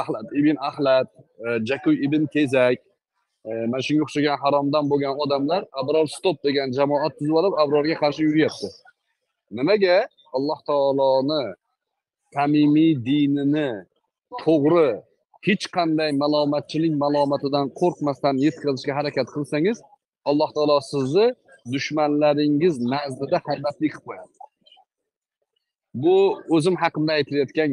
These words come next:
gap emas. Bu shunday maslakki, bunga xizmat qilsangiz, Alloh taolo siz bilan buni amalga oshiradi. Agar yo'q, undan qo'rqsangiz, yo'q, bundan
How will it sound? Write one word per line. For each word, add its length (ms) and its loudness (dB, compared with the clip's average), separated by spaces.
gap 180 -2
emas. 300 -2
Bu 140 -2
shunday 320 0
maslakki, 600 -4
bunga 320 -2
xizmat 380 -2
qilsangiz, 440 -2
Alloh 280 -2
taolo 200 0
siz 200 -2
bilan 220 4
buni 200 0
amalga 300 -2
oshiradi. 340 -4
Agar 200 4
yo'q, 380 4
undan 260 2
qo'rqsangiz, 520 0
yo'q, 320 4
bundan 340 2